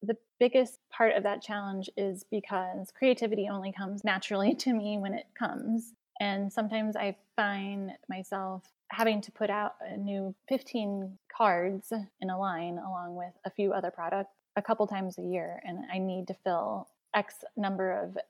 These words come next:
empty spots in my line that I've, you know, discontinued product from.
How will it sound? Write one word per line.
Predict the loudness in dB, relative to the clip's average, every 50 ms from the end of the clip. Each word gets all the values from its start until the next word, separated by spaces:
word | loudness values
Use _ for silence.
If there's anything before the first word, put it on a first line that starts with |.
| _
empty | -2 -2 -2 0 0 0 0
spots | 0 -2 2 2 2 2 2 -4 -6
in | -6 -6 -4 -4
my | -4 -4
line | -4 -4 -4 -4 -4 -4
that | -4 -2 -4
I've, | -4 -4 -6 -12 _ _
you | -16 -8 -6 -6 -4
know, | -4 -2
discontinued | -2 -2 -4 -4 -2 -2 -2 0 2 0 -2 -2 -4 -4
product | _ -2 0 0 0 -4 -8 _ _
from. | -2 0 0 0 0 -2